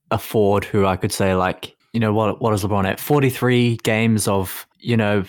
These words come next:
fringe slash legitimate M V P caliber play,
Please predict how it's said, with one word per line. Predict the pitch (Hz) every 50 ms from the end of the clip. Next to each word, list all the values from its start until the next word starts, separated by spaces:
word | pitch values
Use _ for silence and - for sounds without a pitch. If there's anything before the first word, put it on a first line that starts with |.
| - - - - - - - -
fringe | - - - - 127 120 120 120 117 101 - - - 139 - _ - 170
slash | - - - 120 110 110 107 101 - - - - - _ -
legitimate | 117 113 117 104 - 120 110 110 117 113 110 - -
M | 120 110 107
V | 110 107 101
P | - - 110 113 110
caliber | - 110 110 113 107 110 107
play, | 107 - 113 104 107 113 120 117 -